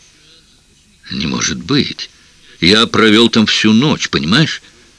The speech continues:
Мы занимались любовью, я спал с ней. Ты, должно быть, говорил не с той женщиной".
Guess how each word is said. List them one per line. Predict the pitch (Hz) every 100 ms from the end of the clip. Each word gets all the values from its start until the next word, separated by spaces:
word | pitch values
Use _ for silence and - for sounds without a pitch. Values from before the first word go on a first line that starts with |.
| _ _ -
Мы | 85
занимались | 107 87 101 127 92 -
любовью, | 85 78 120 160 156 65
я | 67 98 - - _ -
спал | - - 147 165 151
с | - -
ней. | 139 156 73 - - _ _ _ _ _ _ _ _ _ _ _ _ -
Ты, | 85 95
должно | 90 90 - - 98
быть, | 110 80
говорил | 104 85 120 117
не | 117
с | 98
той | - 101
женщиной". | 98 117 180 170 175 127